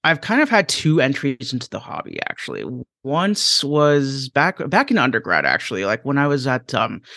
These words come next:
when I was still in undergrad at the University of Idaho, Moscow, Idaho. Um, back in Moscow, there were, I had some friends who definitely were into playing D and D. I think at the time that would have been,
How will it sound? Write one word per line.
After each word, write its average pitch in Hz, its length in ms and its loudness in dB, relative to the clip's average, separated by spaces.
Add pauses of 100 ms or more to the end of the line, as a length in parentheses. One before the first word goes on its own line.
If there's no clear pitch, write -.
(260)
when 151 100 2
I 202 60 6
was 226 100 2
still 170 360 2
in 143 140 0
undergrad 131 300 2
at 120 160 -2
the 127 160 0
University 120 400 -4
of - 80 -4
Idaho, - 500 -2
Moscow, 120 480 -2
Idaho. - 600 -6 (480)
Um, 127 400 2
back 170 200 0
in 190 100 0
Moscow, 143 840 2
there 156 320 0
were, 156 800 -4
I 160 100 2
had 190 220 4
some 156 140 2
friends 127 400 0
who 135 200 0
definitely 123 380 0
were 120 160 -2
into 127 680 0 (460)
playing 139 640 4
D 139 180 4
and 139 120 4
D. 139 280 6
I 135 80 4
think 147 460 -2
at - 180 0
the 131 60 -4
time 123 360 0
that 117 120 2
would 113 140 0
have 127 60 -2
been, 107 180 -2